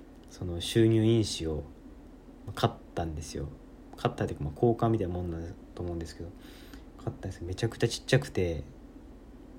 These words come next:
で、なんか、ね、せっかく一万六千円っていう大金を払ったんやったら、その、もっとでかくてもいいやんっ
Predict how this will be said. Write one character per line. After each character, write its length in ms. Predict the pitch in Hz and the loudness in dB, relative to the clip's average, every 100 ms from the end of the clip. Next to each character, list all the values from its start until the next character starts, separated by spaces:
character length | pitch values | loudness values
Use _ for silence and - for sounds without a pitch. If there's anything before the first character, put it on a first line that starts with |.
| - | -12
で、 100 | 95 | -8
な 120 | 87 | -6
ん 40 | 85 | -6
か、 220 | - 76 - - - - - - - - - - - - | -8 -8 -10 -14 -18 -18 -16 -16 -16 -16 -18 -18 -16 -6
ね、 140 | 95 92 | -4 0
せ 180 | - | 4
っ 60 | 135 | 4
か 180 | - 147 | 6 6
く 100 | 143 | 6
一 220 | 147 151 | 4 4
万 260 | 151 151 147 | 6 8 8
六 220 | 143 143 | 8 6
千 360 | - 147 147 143 | 6 10 12 12
円 240 | 143 143 | 12 10
っ 40 | 143 - - - - - - - - | 6 -4 -16 -18 -18 -18 -18 -18 -2
て 100 | 98 | 2
い 300 | 92 90 87 | 2 2 0
う 60 | - - - - - - - - - - - - | -2 -10 -18 -20 -18 -18 -18 -18 -18 -18 -18 -4
大 200 | - 107 | 4 4
金 260 | 107 101 107 | 4 4 6
を 200 | 104 - - - - - - - | 6 4 -6 -16 -16 -16 -16 -2
払 240 | - 104 | 4 4
っ 60 | - | 2
た 180 | - 85 | -2 -4
ん 20 | |
や 60 | |
っ 20 | 73 | -2
た 160 | 92 | 0
ら、 240 | 92 78 71 - - - - - | 0 0 -4 -12 -18 -18 -18 -14
そ 160 | - | -8
の、 420 | 87 85 82 80 - - - - - - - - - | -4 -4 -4 -8 -10 -18 -18 -18 -18 -18 -18 -16 -4
も 100 | 127 | 2
っ 40 | |
と 100 | 131 | 4
で 120 | 101 107 | 6 8
か 120 | 127 | 6
く 80 | - | 6
て 100 | 101 | 4
も 220 | 87 85 - - - | 2 -2 -8 -8 0
い 160 | 101 | 4
い 20 | |
や 100 | |
ん 20 | |
っ 20 | 98 | 4